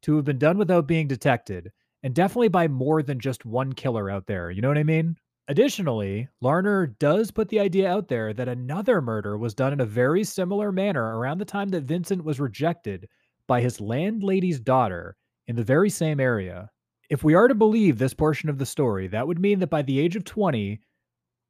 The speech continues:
Van Gogh would have started his journey to not only being one of the most celebrated artists in history, but also one of the most infamous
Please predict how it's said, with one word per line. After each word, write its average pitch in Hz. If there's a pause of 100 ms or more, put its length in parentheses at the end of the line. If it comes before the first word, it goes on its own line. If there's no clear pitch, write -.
Van 151
Gogh 196
would 180
have 131
started 156
his 160
journey 113
to 127
not 139
only 262
being 233
one 214
of 214
the 202
most 190
celebrated 175
artists 170
in 139
history, 98 (360)
but 123
also 208 (220)
one 131
of 175
the 175
most 156 (520)
infamous 160